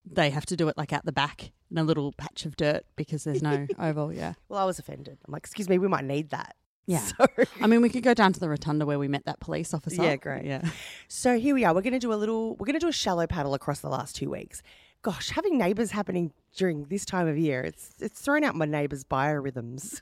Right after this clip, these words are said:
Speaker 1: It is. And Home and Away's not on. That's the way it always used to be. Home and Away and Neighbours would not be on. They used
Speaker 2: No.
Speaker 1: to both finish on the same night. I remember, I've told the story before that I blew up a television trying to watch in the pool.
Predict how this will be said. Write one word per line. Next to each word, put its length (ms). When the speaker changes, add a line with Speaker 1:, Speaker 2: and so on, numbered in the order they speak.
Speaker 1:
It 120
is. 360
And 560
Home 180
and 60
Away's 280
not 180
on. 400
That's 380
the 60
way 120
it 60
always 300
used 180
to 60
be. 280
Home 140
and 100
Away 140
and 60
Neighbours 280
would 100
not 120
be 120
on. 200
They 100
used 300
Speaker 2:
No. 40
Speaker 1:
to 320
both 260
finish 300
on 80
the 60
same 300
night. 360
I 80
remember, 640
I've 160
told 180
the 60
story 220
before 240
that 120
I 100
blew 200
up 120
a 40
television 600
trying 220
to 80
watch 400
in 100
the 80
pool. 320